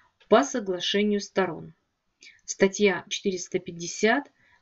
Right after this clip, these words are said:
Гражданского кодекса Российской Федерации. При изменении и расторжении договора по соглашению сторон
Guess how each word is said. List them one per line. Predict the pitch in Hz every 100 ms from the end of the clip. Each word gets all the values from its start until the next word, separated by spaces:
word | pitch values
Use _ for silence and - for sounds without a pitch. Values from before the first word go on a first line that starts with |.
| -
Гражданского | 180 180 190 233 247 202 175
кодекса | - 208 208 - -
Российской | 170 - 196 - 196
Федерации. | 190 180 175 160 - - 156 - _ _ _ _ _ _ _ _ _ _ _ _ _ _ _ _ _ _ _ _ _ _ _ _ _ _ -
При | 269
изменении | 262 240 262 269 294 254
и |
расторжении | 226 226 226 226 233 240 220
договора | 202 202 214 208 208 202
по | 202
соглашению | - 190 196 196 - 196 185
сторон | - - 214 262 311